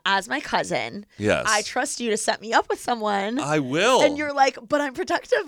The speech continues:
Speaker 1: of you."
Speaker 2: I know that it, it is, but, like, sometimes I feel like you need to still have, like, fun. I don't know. Are you
Speaker 1: I
Speaker 2: really
Speaker 1: know.
Speaker 2: looking for the one? I think you
Speaker 1: No.
Speaker 2: need, like,
Speaker 1: <laughs>
Speaker 2: no, I think you need, like, like, a, a short-term casual fling.
Speaker 1: Okay, so what
Speaker 2: Like a seasonal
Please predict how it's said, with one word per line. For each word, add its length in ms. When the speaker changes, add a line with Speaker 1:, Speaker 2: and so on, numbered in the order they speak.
Speaker 1:
of 200
you." 200
Speaker 2:
I 460
know 440
that 260
it, 80
it 160
is, 260
but, 160
like, 160
sometimes 320
I 60
feel 160
like 120
you 80
need 160
to 60
still 220
have, 160
like, 160
fun. 400
I 100
don't 160
know. 180
Are 100
you 180
Speaker 1:
I 60
Speaker 2:
really 120
Speaker 1:
know. 120
Speaker 2:
looking 260
for 260
the 220
one? 420
I 80
think 280
you 60
Speaker 1:
No. 60
Speaker 2:
need, 220
like, 200
Speaker 1:
<laughs> 120
Speaker 2:
no, 300
I 80
think 240
you 100
need, 220
like, 240
like, 240
a, 400
a 400
short-term 760
casual 480
fling. 500
Speaker 1:
Okay, 300
so 180
what 220
Speaker 2:
Like 140
a 60
seasonal 800